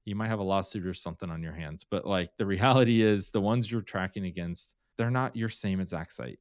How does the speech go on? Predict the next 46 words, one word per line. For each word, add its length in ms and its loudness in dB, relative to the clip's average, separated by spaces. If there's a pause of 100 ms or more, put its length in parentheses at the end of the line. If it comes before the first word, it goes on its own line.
(120)
So 440 -2 (280)
comparing 460 -2
yourself 380 0
to 60 -6
your 60 -4
competitors 480 0 (160)
by 100 -4
focusing 480 -2
on 100 0
their 80 0
benchmarks 520 -4
is 60 -16
just 200 -10
an, 80 -6 (280)
it's 180 -12
a 100 -16
distraction. 800 -12 (180)
It's 120 -20
ineffective. 720 0 (140)
And 120 0
I 100 2
think 260 -2 (340)
I 140 2
go 160 6
back 300 2
to 120 -4
your 220 -2
customers 560 -2
provide 360 -6
all 160 0
the 100 -2
information 540 -6
you 280 0
need 320 -6 (500)
to 140 -20
grow 160 0
your 180 -2
brand. 440 -10
So 360 -10 (140)
that's 260 -4
really 280 -4
where 180 -6
you 120 -8
should 140 -14
be 80 -12
focusing. 460 -18